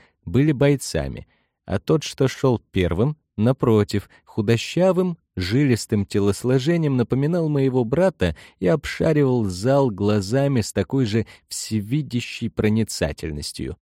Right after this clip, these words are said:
Он задержал взгляд на нас со старым, а потом чуть дольше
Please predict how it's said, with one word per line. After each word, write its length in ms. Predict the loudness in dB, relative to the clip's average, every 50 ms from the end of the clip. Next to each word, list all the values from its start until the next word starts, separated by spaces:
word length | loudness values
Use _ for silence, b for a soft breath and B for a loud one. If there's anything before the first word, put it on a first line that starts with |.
| _ _ _ _ _ _ _ _
Он 240 | -4 -2 0 0 0
задержал 680 | 0 0 0 0 2 2 0 0 2 2 2 2 2
взгляд 560 | 0 -2 -6 -8 -2 0 2 2 2 0 0 0
на 160 | 0 2 2
нас 260 | 2 2 0 0 -2
со 240 | -4 -4 -2 -2 -2
старым, 560 | -2 -4 -4 -4 -2 -2 0 0 -2 -2 -4 _ _ _ _ _ _ _ _ _
а 140 | -4 -2 0
потом 520 | 2 2 0 2 2 2 2 4 2 2
чуть 300 | 0 -2 -2 -2 -2 0
дольше 480 | 2 4 4 4 4 2 -2 -4 -4